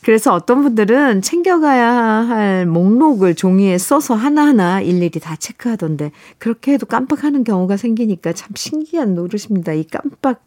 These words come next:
깜빡증. <laughs> 오늘 재미있는 사연 보내주신 윤주한님에겐 고급 명란젓과 곱창 조미김 세트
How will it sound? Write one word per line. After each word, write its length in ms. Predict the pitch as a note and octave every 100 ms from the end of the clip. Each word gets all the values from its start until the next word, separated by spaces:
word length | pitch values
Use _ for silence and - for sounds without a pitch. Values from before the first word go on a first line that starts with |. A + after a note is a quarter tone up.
| _ _
깜빡증. 680 | - D#4+ F4 - - C3 D3+ _ _ -
<laughs> 1160 | F#3 C4 - - C4 C4 _ _ _ - -
오늘 420 | A3 G3 F#3+ C4+ - - -
재미있는 560 | - A3+ G#3 A3 G#3 G#3
사연 300 | G#3 G#3+ G3+
보내주신 640 | F#3+ F3+ E3+ F3 - C#4+ E4 - - _ -
윤주한님에겐 1600 | F#3 F#3+ F#3+ F3+ E3+ D#3+ F#3 F#3 E3+ D#3+ D#3 D3 C#3+ A#3+ B3 C#3+ _ _ - - - _
고급 400 | - F3+ G#3+ F#3
명란젓과 1120 | F3+ F3 F#3 G3 G3 F3+ D#3+ _ D#3+ D#3+ A#3+ -
곱창 500 | G3+ _ - C4 B3+
조미김 420 | A#3 G#3+ A3 C#4+
세트 540 | C4 A#3+ - D3+ B2+